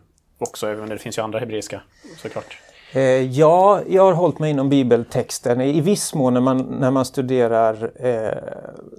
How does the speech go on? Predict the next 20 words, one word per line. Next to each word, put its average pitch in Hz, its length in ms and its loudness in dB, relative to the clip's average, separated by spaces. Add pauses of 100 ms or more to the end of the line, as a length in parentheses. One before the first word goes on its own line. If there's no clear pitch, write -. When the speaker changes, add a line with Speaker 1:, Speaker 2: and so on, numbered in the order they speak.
Speaker 2:
såna 117 320 -2
stora, 135 800 2
liksom, 117 400 -2
övergripande 110 580 -4
saker - 240 -4
som 104 200 -10
hebreiskans 107 680 -8
verbsystem, - 1040 -2
Speaker 1:
Ja, 117 140 -4
Speaker 2:
då 110 200 -6
Speaker 1:
precis. 123 140 0
Speaker 2:
får 151 60 0
man 143 180 0
jämföra 117 640 0
även 104 420 -2
med, 104 380 -8 (120)
med 104 260 -10
senare 117 800 -6
hebreiska. - 640 -6
Som, 101 320 -16